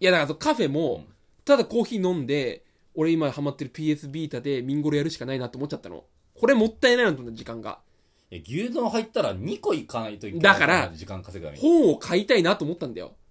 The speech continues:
Speaker 2: ああ。
Speaker 1: で、本買えば、あ、これ喫茶店に行けんじゃん。十時までいようと思ったの。
Speaker 2: でも三店巡んの、その時間で。
Speaker 1: でも、
Speaker 2: ああ。
Speaker 1: 本屋やってないんで、十時からで。
Speaker 2: ああ。
Speaker 1: どうしようっつんだよ。で、もう九時半、四十分。
Speaker 2: ああ。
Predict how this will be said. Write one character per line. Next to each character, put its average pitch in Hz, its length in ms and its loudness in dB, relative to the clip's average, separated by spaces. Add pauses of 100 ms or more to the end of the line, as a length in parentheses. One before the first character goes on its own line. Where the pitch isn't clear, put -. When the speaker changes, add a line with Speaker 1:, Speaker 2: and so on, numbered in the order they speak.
Speaker 2:
あ 78 360 -14
あ。 - 80 -12
Speaker 1:
で、 190 80 6
本 349 340 4
買 277 220 2
え 285 40 2
ば、 226 180 0
あ、 - 180 -6
こ 175 220 2
れ 175 40 2
喫 - 180 -8
茶 226 120 0
店 202 100 -4
に 185 80 -2
行 147 60 -12
け 202 80 0
ん 156 40 -4
じ - 80 -12
ゃ - 40 -10
ん。 - 60 -12
十 185 160 -2
時 135 60 -6
ま 113 100 -10
で 107 60 -10
い 120 40 -10
よ 131 100 -6
う 127 40 -20
と - 60 -20
思 117 80 -14
っ 117 40 -16
た - 80 -20
の。 71 120 -20 (320)
Speaker 2:
で - 60 -10
も 104 100 -8
三 403 340 -4
店 147 220 -2
巡 104 220 -8
ん 92 40 -8
の、 92 60 -8
そ 95 140 -12
の 95 80 -8
時 87 80 -14
間 90 180 -8
で。 85 300 -10
Speaker 1:
で 214 160 8
も、 202 480 6
Speaker 2:
あ 76 220 -16
あ。 - 20 -20 (180)
Speaker 1:
本 339 360 10
屋 - 100 6
や - 160 0
っ - 60 -10 (120)
て 480 100 4
な 349 100 6
い 349 80 8
ん 302 60 6
で、 156 100 4
十 190 280 2
時 143 120 -2
か 254 120 -8
ら 127 100 -4
で。 117 340 -8
Speaker 2:
あ 76 260 -14
あ。 - 20 -20 (120)
Speaker 1:
ど 349 240 10
う 320 40 8
し - 80 0
よ 196 80 6
う - 20 -10
っ - 20 -10
つ 151 80 -6
ん 131 60 -6
だ 117 60 -4
よ。 95 160 -6 (160)
で、 262 100 0
も 240 120 4
う - 40 2
九 240 140 2
時 190 80 2
半、 170 260 -2 (140)
四 156 180 2
十 143 80 -4
分。 98 180 -12
Speaker 2:
あ - 60 -16
あ。 - 80 -20